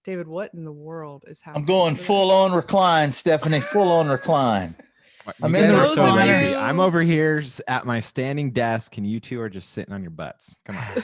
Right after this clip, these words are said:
Speaker 2: <sighs> Let's do
Speaker 1: He's
Speaker 2: it.
Speaker 1: laying on his butt.
Speaker 3: Yeah.
Speaker 1: Yeah, for those of you who are watching this, I hope you brought your Dramamine today 'cause David's rocking
Speaker 2: I,
Speaker 1: and rolling.
Speaker 2: I think that you brought up some very good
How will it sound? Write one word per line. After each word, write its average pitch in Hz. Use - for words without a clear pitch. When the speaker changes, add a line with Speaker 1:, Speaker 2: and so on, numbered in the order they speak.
Speaker 2:
<sighs> -
Let's -
do 131
Speaker 1:
He's 92
Speaker 2:
it. -
Speaker 1:
laying 220
on 190
his 226
butt. 180
Speaker 3:
Yeah. 120
Speaker 1:
Yeah, 180
for 226
those 277
of 285
you 254
who 233
are 190
watching 220
this, 247
I 202
hope 202
you 214
brought 214
your 226
Dramamine 180
today 165
'cause 202
David's 180
rocking 160
Speaker 2:
I, -
Speaker 1:
and 202
rolling. 180
Speaker 2:
I 233
think 220
that 139
you 151
brought 156
up 143
some 101
very 139
good 135